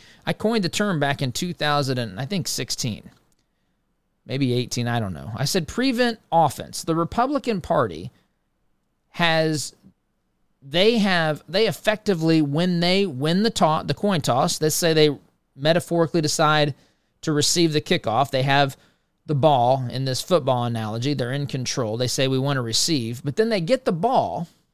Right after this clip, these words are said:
and instead of running a play that's designed to actually pick up yards, to actually advance the football, to, in this analogy, this metaphor, to advance their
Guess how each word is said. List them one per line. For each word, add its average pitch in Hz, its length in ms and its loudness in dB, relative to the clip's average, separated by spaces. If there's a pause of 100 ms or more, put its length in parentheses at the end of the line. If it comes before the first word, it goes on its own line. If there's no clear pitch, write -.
(200)
and 170 120 -2
instead 247 340 -2
of 196 140 0
running 208 280 2
a 151 40 0
play 175 360 2
that's 151 180 -2
designed 160 520 2
to - 120 -8
actually 147 720 0 (640)
pick 208 220 0
up 196 160 0
yards, 156 640 -2 (560)
to - 100 -10
actually 165 380 0
advance 143 840 -2 (160)
the 156 100 -6
football, 127 640 -2 (140)
to, 139 420 0 (220)
in 131 100 -10
this 139 240 -6
analogy, 139 720 -2 (140)
this 123 160 -10
metaphor, 143 540 -2
to 156 160 -4
advance 143 460 -2
their 147 380 2